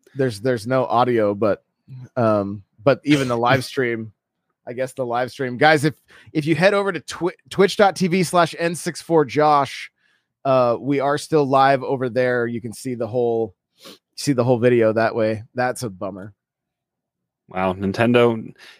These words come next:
Speaker 2: y-, uh, y-, they wanna, we wanna share what they're doing.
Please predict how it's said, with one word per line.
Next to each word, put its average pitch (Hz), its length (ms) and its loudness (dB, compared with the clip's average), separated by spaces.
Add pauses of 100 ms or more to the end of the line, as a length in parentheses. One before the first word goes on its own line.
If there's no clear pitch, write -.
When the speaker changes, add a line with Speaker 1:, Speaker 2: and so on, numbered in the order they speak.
(120)
Speaker 2:
y-, - 280 -20 (220)
uh, - 140 -12 (360)
y-, 185 120 -12 (560)
they 226 140 2
wanna, 330 320 2 (640)
we 233 160 0
wanna 381 260 2
share 294 460 2
what 254 300 -2
they're 269 140 -2
doing. 262 460 0